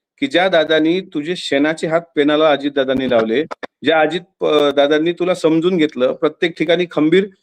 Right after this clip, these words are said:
साथ दिली, त्या नेत्याचा असा अकाली मृत्यू झाल्यानंतर जर मी मूग गिळून शांत बसलो सर,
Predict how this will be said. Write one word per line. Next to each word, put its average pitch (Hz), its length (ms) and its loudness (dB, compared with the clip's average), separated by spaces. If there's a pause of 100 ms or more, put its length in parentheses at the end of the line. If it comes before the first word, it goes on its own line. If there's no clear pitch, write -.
(140)
साथ 175 360 0
दिली, 151 320 -4 (280)
त्या 180 180 2
नेत्याचा 180 480 -2
असा 175 240 2
अकाली 175 300 0
मृत्यू 175 340 -4
झाल्यानंतर 180 520 -2 (380)
जर 175 140 4
मी 196 120 2
मूग 185 320 2
गिळून 208 180 2
शांत 185 320 0
बसलो 196 300 0
सर, 190 240 0